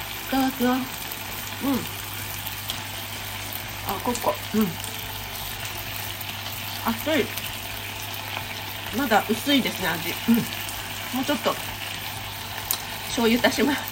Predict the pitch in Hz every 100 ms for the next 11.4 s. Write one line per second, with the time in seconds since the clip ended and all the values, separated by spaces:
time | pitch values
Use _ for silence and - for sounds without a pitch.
0 | - 247 - - - - - - - -
1 | - - 277 262 - 233 - - 277 311
2 | - 320 - - 254 226 214 202 196 190
3 | - - - - - - - - 214 480
4 | 480 247 254 311 - - 262 254 277 277
5 | 269 - - 208 202 208 - 214 208 -
6 | 262 285 285 277 277 262 - - 247 285
7 | 294 320 - 302 320 330 311 269 254 254
8 | 277 - - - 220 214 214 220 - 285
9 | 285 285 285 285 277 294 285 311 247 233
10 | 240 247 240 214 202 196 190 190 196 202
11 | 208 180 180